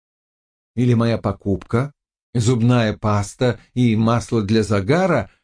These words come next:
подсказала опытному глазу фармацевта, что пищеварительный тракт у меня не в порядке? Может быть,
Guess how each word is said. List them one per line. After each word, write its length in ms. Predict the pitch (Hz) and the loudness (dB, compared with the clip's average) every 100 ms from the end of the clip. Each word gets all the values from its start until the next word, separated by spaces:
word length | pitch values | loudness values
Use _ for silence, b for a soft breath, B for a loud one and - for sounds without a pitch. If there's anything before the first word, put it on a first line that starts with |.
| _ | _
подсказала 640 | - 147 - 151 131 214 214 | -6 -6 0 0 2 2 2
опытному 600 | 208 202 185 185 180 180 | 2 0 -4 0 0 2
глазу 400 | 151 190 170 165 | 2 2 2 0
фармацевта, 840 | 165 156 156 151 262 254 - 117 B B | 0 0 -2 -2 -4 -2 -2 -4 B B
что 220 | - 170 | -6 -6
пищеварительный 1000 | - 190 - - 190 208 220 220 214 214 | -2 -2 0 0 2 2 0 0 0 0
тракт 580 | 202 233 233 196 127 - | 0 0 2 0 -2 -2
у 80 | 147 | -2
меня 280 | 156 170 120 | 0 2 2
не 120 | 147 | 0
в 100 | - | -2
порядке? 640 | 220 220 98 73 - 71 _ _ _ _ _ _ | 0 0 -2 -8 -18 -20 _ _ _ _ _ _
Может 340 | 156 123 131 | -2 2 0
быть, 300 | 101 165 - | 2 0 0